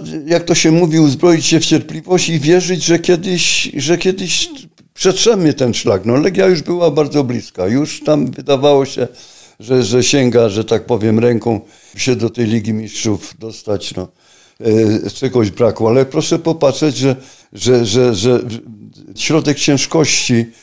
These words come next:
on się zmienia. No, kto przypuszczał, że tak dobrze będzie grała Albania, no? Że, że, że przegrała wysoko, ale, ale przecież, no, wszyscy mamy przed oczyma szanse, jakie zostały zmarnowane.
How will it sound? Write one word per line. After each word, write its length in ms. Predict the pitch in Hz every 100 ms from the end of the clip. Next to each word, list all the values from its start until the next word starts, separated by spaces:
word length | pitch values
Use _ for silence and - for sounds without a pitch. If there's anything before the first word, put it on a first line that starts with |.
| _ _
on 120 | 147
się 160 | - 175
zmienia. 460 | 170 196 160 110
No, 120 | 110 110
kto 200 | - 220
przypuszczał, 600 | - 180 185 180 180 165 - -
że 140 | 127
tak 180 | 147 151
dobrze 300 | 170 165 160
będzie 320 | 143 151 143
grała 400 | 131 143 139 135
Albania, 520 | 120 110 110 87 78 76
no? 140 | 85 - _ _ _ _ _ _ _ - - _ -
Że, 280 | 101 135
że, 240 | 120 139 143
że 220 | 139 123
przegrała 520 | - 151 139 170 156
wysoko, 640 | 131 135 - 160 160 156 143
ale, 280 | 135 135 -
ale 300 | 127 139 135
przecież, 440 | 147 135 147 123
no, 280 | 135 139 135 - _ _ -
wszyscy 340 | 170 160 151
mamy 280 | 139 135 131
przed 240 | 143 135
oczyma 440 | 127 - 139 131 117
szanse, 440 | - 131 - 117
jakie 300 | 110 107 117
zostały 480 | 104 104 123 113 110
zmarnowane. 760 | 98 110 104 101 92 120 120